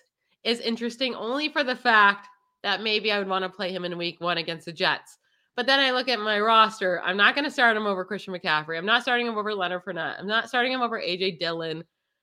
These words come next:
Uh, so really, like, he's gonna sit there until he's not use-, useful anyways, 'cause J K Dobbins should be, you know, back with his full-time job by that point, eh, when I would need him. So I'm gonna stay away from him.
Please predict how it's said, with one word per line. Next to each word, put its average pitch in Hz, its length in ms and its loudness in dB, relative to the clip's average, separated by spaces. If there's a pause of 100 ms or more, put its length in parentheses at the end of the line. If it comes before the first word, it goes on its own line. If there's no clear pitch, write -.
(200)
Uh, 180 260 4
so 220 260 0
really, 233 720 0 (280)
like, 185 220 -2 (600)
he's 196 240 -4
gonna 202 200 -2
sit 202 200 -4
there 220 180 4
until 202 300 0
he's 180 140 -2
not 180 200 -4
use-, 180 300 -8 (100)
useful 190 360 -4
anyways, 160 500 -4
'cause 160 240 -16
J 180 160 -4
K 160 280 -8
Dobbins 160 440 0
should 156 160 -16
be, 151 260 -10 (180)
you 165 80 -8
know, 139 120 -6
back 151 420 0
with 147 160 -10
his 156 180 -12
full-time 156 360 -8
job 190 220 6
by 160 100 -2
that 147 200 -4
point, 160 240 -6 (920)
eh, 160 400 4
when 175 180 2
I 165 80 4
would 170 140 0
need 226 160 2
him. 190 260 -2
So 190 460 2
I'm 247 220 6
gonna 277 180 2
stay 254 240 4
away 226 200 2
from 214 180 -4
him. 185 440 0